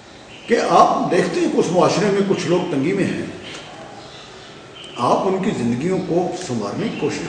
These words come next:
کریں، ان کی جو خامیاں ہیں ان کو ہٹانے کی کوشش کریں، ان کو جو نقصان پہنچ رہا ہے اس کو ہٹائیں۔ ان تبروہم، اللہ اس سے نہیں روکتا کہ آپ اپنا فیض ان تک پہنچائیں اور ان پر احسان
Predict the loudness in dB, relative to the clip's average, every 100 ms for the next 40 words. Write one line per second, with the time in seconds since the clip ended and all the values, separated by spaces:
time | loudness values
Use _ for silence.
0 | -6 -4 -2 -2 -2 -2 2 2 2 -2
1 | 0 2 2 0 -2 -2 -4 -4 -4 -2
2 | -4 -4 -6 -6 -4 -2 -2 -2 2 2
3 | 2 -2 -2 0 2 2 4 2 0 0
4 | -2 -2 -4 -6 -6 -8 -14 -18 -18 -20
5 | -20 -18 -18 -18 -20 -20 -20 -20 -20 -20
6 | -16 -14 -14 -16 0 4 6 6 6 6
7 | 8 8 8 4 -2 -6 -12 -12 -12 -12
8 | -14 -10 -8 -8 -8 -10 -10 -12 -14 -14
9 | -14 -6 6 10 10 10 10 10 10 8
10 | 4 -2 -6 -10 -14 -16 -18 -18 -2 6
11 | 10 10 8 6 6 6 6 4 2 6
12 | 8 8 6 4 4 6 4 2 0 -2
13 | 0 0 2 2 6 6 6 4 4 4
14 | 2 0 0